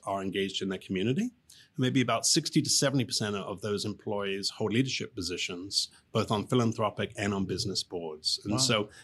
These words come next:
Speaker 1: that's the culture. People are here at J B N for a career, not a job. So they're on a journey.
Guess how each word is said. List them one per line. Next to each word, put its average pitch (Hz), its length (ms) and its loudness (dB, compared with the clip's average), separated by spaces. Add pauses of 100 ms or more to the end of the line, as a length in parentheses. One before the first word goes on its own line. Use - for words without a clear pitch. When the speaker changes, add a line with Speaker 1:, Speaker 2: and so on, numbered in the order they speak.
(160)
Speaker 1:
that's 143 240 2
the - 80 0
culture. 123 520 -2 (200)
People 123 600 2
are 98 120 0
here 123 300 0
at 127 140 -4
J 110 300 0
B 113 120 -4
N 113 140 -2
for - 280 -4
a 87 40 -8
career, 107 560 -4 (440)
not 104 300 4
a 98 60 2
job. 85 420 -2 (200)
So - 180 -2
they're 143 140 4
on 196 100 6
a 113 40 4
journey. 95 500 0